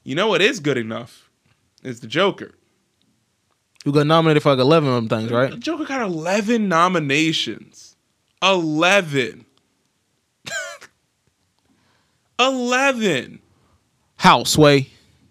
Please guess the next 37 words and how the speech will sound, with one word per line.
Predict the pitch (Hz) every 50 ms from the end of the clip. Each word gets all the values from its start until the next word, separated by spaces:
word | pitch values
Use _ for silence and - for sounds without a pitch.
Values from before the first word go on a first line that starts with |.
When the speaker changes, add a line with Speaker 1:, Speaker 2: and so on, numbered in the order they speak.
| _ _ -
Speaker 1:
The | 156 220 233
Godfather | 175 143 143 208 214 247 262 269 233 196 - 220 180 165 160 147 147 139
never | 143 139 135 123 123 127 113
got | 123 117 117 113
eleven | 117 117 120 120 117 117 110 117 113 113
<laughs> | 113 117 - 127 - - 233
nominations. | 240 196 190 - - - - - - 127 117 107 110 - 151 170
Speaker 2:
No, | 180 180 175
the | 175 160
Joker | 175 208 247 - 247 196
was | 180 170 165 147
a | 156 151
good | 139 117 139 160 165
movie, | 180 175 143 131 117 127 139 156 156 - _ _ _ _ _ _ _ -
but | 135 123 151 147 139 131 123 - _ _ _ _ _ _ _ _ _ _ _ _ _ -
there | 123 131 160
was | 202 214 202
a | 208
lot | 190 185 185 196 208 220
of | 208 175 151
good | 147 151 127
movies. | 127 127 123 113 117 113 113 110 - - - _ _ _ _
Speaker 1:
My, | 143 160 175 180 -
my | 147 156 165 170
thing | 165 170 214 226 226
is, | 214 175 147 -
like, | 170 165 156 139 - _ _ _ _ _ _ _ _ _ _ _ -
I'm | 160 185 202
not | 214 220 226 214
saying | - 226 226 214
the | 196 165
Joker's | 143 175 185 180 185 196 170 147
a | 143
bad | 123 117 131 135 151 175 180 160
movie. | 139 143 143 131 131 131 -
I'm | 139 160 175 185
saying | 185 - 185 160 143 135 127 123